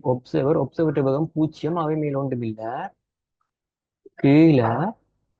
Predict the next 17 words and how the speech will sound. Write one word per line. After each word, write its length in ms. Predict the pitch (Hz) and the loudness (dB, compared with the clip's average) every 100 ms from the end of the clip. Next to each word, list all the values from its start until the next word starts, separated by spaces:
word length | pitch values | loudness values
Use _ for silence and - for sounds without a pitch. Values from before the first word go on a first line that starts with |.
| _ | _
விலத்தி 440 | 143 190 226 - 190 | 2 4 2 2 4
இயங்குது, 420 | 160 139 117 160 | 4 4 2 0
so 120 | 180 196 | 0 -4
கீழே 320 | - 175 170 175 | 2 4 6 2
கூட 260 | - 180 190 | 0 2 4
வேணும், 320 | 143 117 120 175 | 2 0 -6 -12
சாக 420 | - 156 156 160 | -6 -4 -2 0
V 200 | 147 135 143 - _ _ _ _ _ - | 2 2 0 -4 _ _ _ _ _ -4
into 540 | 139 135 117 110 - 185 - | 0 0 0 -4 -4 -4 -2
F. 120 | 120 - _ _ _ _ _ _ _ _ _ _ _ _ _ _ _ _ _ - | -4 -6 _ _ _ _ _ _ _ _ _ _ _ _ _ _ _ _ _ -2
இது 160 | 135 160 | -2 0
செகண்ட் 340 | 147 - 127 | -4 -4 -8
ஆன்சர், 280 | 117 - _ _ _ _ _ | -10 -12 _ _ _ _ _
சாரி, 200 | - 143 - _ | -4 -4 -4 _
செகண்ட் 360 | - 147 135 135 | -2 0 2 0
ஈக்குவேஷன். 320 | - - _ _ _ _ _ _ - | -2 -10 _ _ _ _ _ _ -6
அப்ப 200 | - | -4